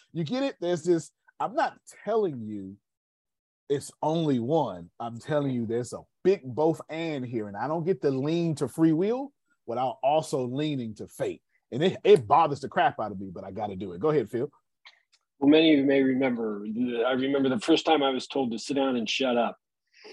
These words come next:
Speaker 2: And of course, since that time, there's been innumerable. <laughs> But I remember, I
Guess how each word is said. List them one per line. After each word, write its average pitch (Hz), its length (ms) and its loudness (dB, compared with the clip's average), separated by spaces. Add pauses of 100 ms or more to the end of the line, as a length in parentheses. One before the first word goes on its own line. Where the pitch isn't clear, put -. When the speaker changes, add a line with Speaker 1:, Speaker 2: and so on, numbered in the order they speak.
(500)
Speaker 2:
And 123 80 -4
of 113 100 -8
course, 147 300 4
since 156 220 2
that 135 180 6
time, 127 280 0
there's 120 200 2
been 120 140 -2
innumerable. 117 760 0
<laughs> - 40 -20 (2500)
But 131 260 6 (400)
I 139 100 8
remember, 165 260 10
I 165 160 8